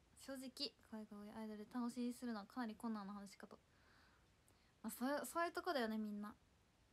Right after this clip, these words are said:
人生方向音痴さん、花びらありがとう。リコチさんのファンの方だ。ありがとうございます。本当に。こちらこそもうなんか、いつでもリコチさんって感じ。いつでもリコチさんって何？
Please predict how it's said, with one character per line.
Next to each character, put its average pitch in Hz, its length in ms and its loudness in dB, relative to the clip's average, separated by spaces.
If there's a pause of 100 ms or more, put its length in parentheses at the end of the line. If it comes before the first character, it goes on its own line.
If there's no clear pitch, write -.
(280)
人 302 220 0
生 254 160 4
方 302 180 8
向 320 120 4
音 339 100 6
痴 330 60 -6
さ 302 60 2
ん、 269 40 -2
花 320 180 4
び 381 80 4
ら 302 120 8
あ 359 40 8
り 466 120 4
が 494 100 2
と 427 120 -2
う。 339 40 0
リ 339 80 -2
コ 330 100 -4
チ 320 80 -8
さ 277 140 -4
ん 254 80 0
の 262 60 -2
フ 262 100 -6
ァ 254 40 -4
ン 240 80 -2
の 240 60 -6
方 240 260 -12
だ。 240 100 -8 (100)
あ 269 60 -8
り 285 100 -6
が 294 120 -8
と - 140 -10
う 262 40 -8
ご 269 100 -6
ざ 285 160 0
い 277 60 2
ま 285 200 2
す。 - 180 -12
本 254 140 0 (140)
当 262 60 -8
に。 254 80 -8 (140)
こ 233 100 -14
ち 240 120 -12
ら 240 100 -6
こ 254 140 -12
そ 247 140 -10
も 226 300 -6
う 226 40 -6
な 226 80 -6
ん 226 140 -6
か、 240 100 -16 (1400)
い 233 60 -10
つ 233 160 -10
で 233 80 -2
も 233 240 0
リ 240 100 -8
コ 233 120 -14
チ 220 60 -12 (120)
さ 233 80 -8
ん 220 40 -6
っ - 20 -10 (520)
て - 80 -18
感 214 220 -8
じ。 - 140 -14 (160)
い 226 40 -2
つ - 140 2
で 240 60 6
も 277 100 10
リ 277 100 6
コ 254 140 -4
チ - 60 -6
さ 208 140 -4
ん 196 40 -6
っ - 20 -10
て 202 100 -10
何？ 214 240 -4